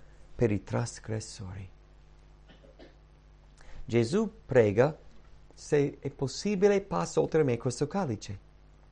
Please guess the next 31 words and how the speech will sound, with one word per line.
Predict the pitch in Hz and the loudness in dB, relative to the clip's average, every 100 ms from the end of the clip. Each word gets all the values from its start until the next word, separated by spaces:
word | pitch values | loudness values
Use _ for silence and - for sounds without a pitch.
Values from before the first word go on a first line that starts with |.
| - - - - | -20 -20 -20 -2
Ma | 123 | 2
era | 131 131 | 6 6
la | 131 | 6
volontà | 120 127 123 127 | 8 6 6 2
di | 120 | 0
Dio | 113 135 | 2 2
per | 123 107 | 2 -2
lui | 113 113 | 0 0
di | 101 | -2
subire | - 98 123 110 | -8 -4 -2 -2
tutto | - 101 95 | -8 -14 -14
quello. | - 95 98 - - - - - - - - | -14 -14 -16 -20 -20 -20 -20 -20 -20 -20 0
Però | 127 131 | 4 6
notate | 123 120 120 135 127 - 98 - - - - - - - - - - - - | 6 2 0 -4 -2 -8 -10 -14 -20 -20 -20 -20 -20 -20 -20 -20 -20 -20 0
che | 143 139 131 - - - - - - | 4 6 4 -4 -20 -20 -20 -20 -4
il | 127 | -2
Signore | 127 - 139 175 156 127 - - - - | -2 -2 -2 0 0 0 -4 -20 -20 -4
non | 127 127 | 2 2
solo | 117 151 143 - | 6 8 8 6
ha | - 117 | 2 0
fatto | - 123 - | 2 0 0
morire | 110 107 120 117 - | -2 0 0 0 -4
Gesù, | - 107 101 110 - | -4 -4 0 -2 0
lo | 110 107 | 0 0
ha | |
risuscitato | 104 98 101 - 107 123 127 - 143 139 - | 0 -4 -8 -8 -6 -4 -4 -4 -6 -6 -16
e | - | -4
ha | 101 | -2
dato | 101 107 - | 0 0 -2
il | 117 | -4
premio | - 127 104 104 | -2 -2 0 -2